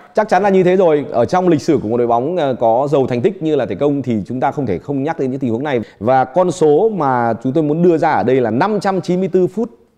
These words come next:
câu lạc bộ Viettel không thể thủng lưới ở đoạn cuối của giải vô địch quốc gia. Tức là bàn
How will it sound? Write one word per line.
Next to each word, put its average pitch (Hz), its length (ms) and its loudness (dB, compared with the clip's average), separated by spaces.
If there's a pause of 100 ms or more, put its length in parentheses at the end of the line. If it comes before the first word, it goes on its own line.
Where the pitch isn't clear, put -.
(160)
câu - 100 2
lạc 147 60 2
bộ 113 200 0
Viettel 117 280 -4 (140)
không 208 200 0
thể 135 120 2
thủng 98 240 -6
lưới 113 240 2 (180)
ở 104 180 -2
đoạn 104 160 -4 (140)
cuối 147 320 2
của 101 100 -2
giải 90 80 -4
vô 104 60 -4
địch 123 80 -4
quốc 143 60 -6
gia. 135 160 0
Tức 214 140 0
là 151 160 4 (280)
bàn 143 280 -2